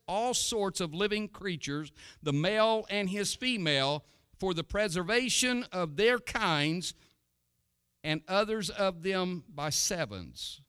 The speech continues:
Now this ark had firm walls, a roof, and was braced with the cross beams, so that it could not be any way drowned or overborne by the violence of the water.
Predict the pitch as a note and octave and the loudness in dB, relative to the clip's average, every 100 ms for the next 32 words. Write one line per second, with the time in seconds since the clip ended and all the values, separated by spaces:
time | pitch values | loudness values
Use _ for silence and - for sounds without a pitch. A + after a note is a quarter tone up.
0 | _ _ _ _ _ _ _ _ _ B2 | _ _ _ _ _ _ _ _ _ -6
1 | C3 C3 G3 - - G3 G3 D#3+ - _ | -4 -2 -2 -2 -2 -2 -2 -2 -6 _
2 | _ _ _ C3 C3+ - E3 E3+ D#3+ D#3+ | _ _ _ -10 -10 -6 -2 -2 -2 -2
3 | E3 E3+ F3 E3 - - _ _ _ - | -2 -4 -8 -12 -16 -18 _ _ _ -20
4 | B2 _ A2+ A2+ C3 D#3+ F3 D#3+ - _ | -20 _ -8 -4 -2 -2 -4 -10 -20 _
5 | _ _ _ _ - C3+ B2 G2 B2+ D#3 | _ _ _ _ -8 -4 -4 -4 -4 -4
6 | E3+ - C3 G#2+ - D#3+ E3 D3+ D3+ D3+ | -4 -6 -10 -12 -10 -6 -4 -4 -4 -2
7 | D#3+ D#3+ - - _ - - C#3 A#2+ A2 | -4 -6 -10 -20 _ -14 -8 -4 -4 -4
8 | G#2 - F#3 F3 E3 E3 C3+ C#3+ C3+ B2+ | -8 -8 -8 -6 -6 -6 -6 -6 -6 -8
9 | D#3 E3 F3+ F3+ E3 - _ - C#3 C3+ | -6 -6 -4 -6 -10 -14 _ -14 -6 -4
10 | A2+ G#2+ A2 _ _ _ _ - G#2+ C#3+ | -4 -6 -8 _ _ _ _ -14 -8 -4
11 | C3 A2+ G#2 G#2+ B2 _ _ - A2 B2 | -2 -2 -4 -6 -12 _ _ -16 -10 -8
12 | A#2+ A2+ A2+ A#2+ G2+ F#2+ F#2+ - _ _ | -6 -6 -6 -4 -4 -6 -8 -14 _ _
13 | A2 G2+ G2 A2 B2 C#3 C#3+ - C#3+ C3+ | -6 -4 -4 -4 -4 -4 -6 -8 -8 -4
14 | A2 F#2 E2+ F#2 | -4 -4 -6 -10